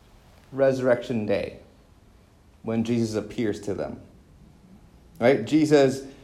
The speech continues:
breathes his spirit into his disciples. They would need this spirit. They would need the comforter, the, the guide, the holy presence of God with them to do what Jesus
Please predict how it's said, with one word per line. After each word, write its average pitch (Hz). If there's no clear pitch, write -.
breathes 170
his 151
spirit 147
into 151
his 135
disciples. 110
They 131
would 143
need 151
this 120
spirit. 104
They 127
would 147
need 180
the 151
comforter, 110
the, 110
the 107
guide, 110
the 127
holy 160
presence 139
of 110
God 113
with 165
them 110
to 151
do 139
what 113
Jesus 131